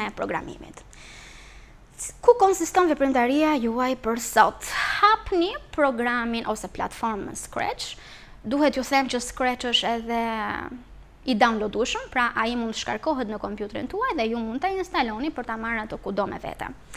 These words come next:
Krijoni një projekt të thjeshtë duke përdorur bloqet dhe duke shtuar në të edhe efekte të ndryshme zanore. Dhe më pas ruajeni prezantimin që ta keni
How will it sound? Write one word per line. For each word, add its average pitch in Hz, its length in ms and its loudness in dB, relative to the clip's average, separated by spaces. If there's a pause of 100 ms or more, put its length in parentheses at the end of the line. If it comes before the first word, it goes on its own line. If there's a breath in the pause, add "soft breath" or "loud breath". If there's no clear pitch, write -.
(600 loud breath)
Krijoni 392 400 4
një 320 160 4
projekt 269 320 4
të 226 140 -6
thjeshtë 480 340 -2
duke 302 160 0
përdorur 262 480 2
bloqet 269 480 0
dhe 403 160 -2
duke 330 240 -4
shtuar 403 400 -2
në 320 160 0
të 302 160 -2
edhe 233 160 -2
efekte 370 640 -6
të 359 140 2
ndryshme 226 680 -2
zanore. - 400 -6
Dhe 403 160 -10
më 466 160 0
pas - 320 -6
ruajeni 233 480 -4
prezantimin 320 720 -4
që 339 80 -10
ta 330 80 -4
keni 240 320 -6